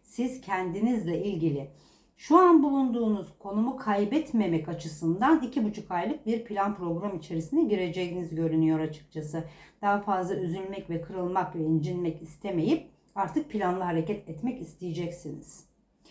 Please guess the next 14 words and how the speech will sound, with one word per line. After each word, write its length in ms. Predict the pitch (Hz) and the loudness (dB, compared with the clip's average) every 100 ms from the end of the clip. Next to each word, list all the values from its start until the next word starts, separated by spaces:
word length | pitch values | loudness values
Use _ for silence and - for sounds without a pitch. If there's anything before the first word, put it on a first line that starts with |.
| - - _ | -20 -20 _
Çarşamba 560 | - 247 262 311 294 302 | 6 6 8 6 8 8
günü 220 | 269 247 | 6 4
hayatınızın 1040 | 226 226 226 220 220 220 208 208 262 403 | 4 4 4 4 4 4 4 4 4 6
başlangıcını 1000 | 262 220 - 202 175 165 170 202 285 370 - - _ _ | 6 4 2 -2 -2 -2 -2 4 4 4 0 -18 _ _
özellikle 1300 | 214 214 220 214 220 226 247 320 - - 220 302 - | 2 6 6 6 6 6 6 4 2 -4 0 2 4
ilk 320 | 254 269 - | 2 2 -2
altı 380 | - 220 226 226 | 2 4 4 2
aylık 420 | 233 226 196 190 | 4 4 2 -2
süreçte 480 | - 208 185 180 - | -6 -6 -4 -6 -6
hayatınıza 560 | 175 170 170 170 165 165 | -4 -2 -2 -2 -2 0
yansıyacak 720 | 160 160 156 170 151 165 - | 2 2 0 -2 -2 -2 -2
bir 120 | 147 | -2
başlangıcı 580 | 151 147 - 151 143 147 | 0 -2 -2 0 0 0
yapacaksınız. 720 | 147 - 165 - - 143 - | -4 -6 -14 -16 -14 -16 -16